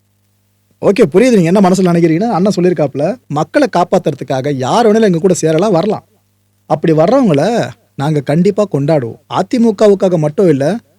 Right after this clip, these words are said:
நம்மளோட கூட்டணி வச்சுப்பாங்களே கட்சிகள், அவங்களுக்காக நம்ம தொண்டர்கள் அயராது உழைப்பாங்க அப்படின்னு அஷூரன்ஸை கொடுத்திருக்காரு. அயராது உழைச்சிருக்காங்கன்னு பாஸ்ட் டென்ஸ்ல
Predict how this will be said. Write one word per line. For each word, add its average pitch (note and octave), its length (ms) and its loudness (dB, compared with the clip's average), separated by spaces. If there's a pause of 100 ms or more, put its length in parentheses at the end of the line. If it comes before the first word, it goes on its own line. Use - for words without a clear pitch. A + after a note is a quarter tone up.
(300)
நம்மளோட G3 300 4
கூட்டணி C4 260 2
வச்சுப்பாங்களே F3+ 540 2 (200)
கட்சிகள், D#3 380 -2 (220)
அவங்களுக்காக G3+ 460 2
நம்ம G#3 260 4
தொண்டர்கள் F3 520 2
அயராது G3 680 2
உழைப்பாங்க C#3+ 420 -2 (100)
அப்படின்னு D3+ 280 -2
அஷூரன்ஸை G3+ 440 0
கொடுத்திருக்காரு. D3 540 -2 (360)
அயராது F#3+ 460 4
உழைச்சிருக்காங்கன்னு F3 800 2 (100)
பாஸ்ட் G3+ 300 0
டென்ஸ்ல F#3 200 0